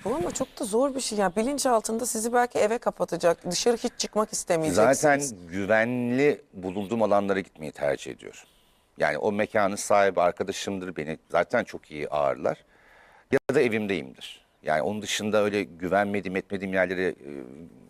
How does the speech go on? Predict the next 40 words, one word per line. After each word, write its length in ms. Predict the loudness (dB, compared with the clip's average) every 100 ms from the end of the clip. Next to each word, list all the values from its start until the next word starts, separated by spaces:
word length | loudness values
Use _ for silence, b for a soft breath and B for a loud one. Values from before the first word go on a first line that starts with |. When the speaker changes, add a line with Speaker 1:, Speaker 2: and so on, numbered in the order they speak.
| -4
Speaker 2:
gidemem. 320 | 0 0 0 _ _ b b b b
Kimse 280 | -2 2 2
gidemez. 340 | 4 4 4
Çünkü 200 | 2 -2
insanlar 440 | 0 2 4 4 4
bunu 140 | 0
yapıyor 420 | -4 -8 -8 -10
bir 60 | -2
yerden 340 | 0 0 -2
Speaker 1:
Tabii. 100 | -4
Speaker 2:
sonra. 280 | -8 -14 -16 -18 _ b b b b b b b
Speaker 1:
Çok 120 | -10
huzursuz. 280 | -6 -4 2
Speaker 2:
Ben 140 | 4 4
mesela 300 | 2 0 0
me-, 180 | -2
metroya 440 | 0 0 2 0 2
biniyorum. 380 | 0 0 0 -4 _ _
Hani 260 | -6 -4 -4 0
örnek 340 | 0 0 -4
bunu 140 | -6
şey 180 | -2 -2
için 180 | -2 -4
söylemiyorum. 640 | -2 0 2 0 -2 -2 -2
Ah 140 | -4 -4
işte 260 | -12 -4
bu 60 | 0
adam 280 | 2 2 0
da 40 |
falan. 340 | -6 -6 -4 -2
Biniyorum. 460 | 0 2 0 -2 -8 B B B B B
Ama 160 | 0
şapkayla 560 | 4 4 4 2 2 0
biniyorum, 380 | -6 -10 -6 0
maskeyle 460 | 0 2 0 2
tak-, 280 | 2 -4 -6
biniyorum. 600 | -12 -10 -10 -6 -6 -6
Kimse 300 | -8 -4 0
beni 120 | -2
tanımıyor. 460 | 0 0 0 -4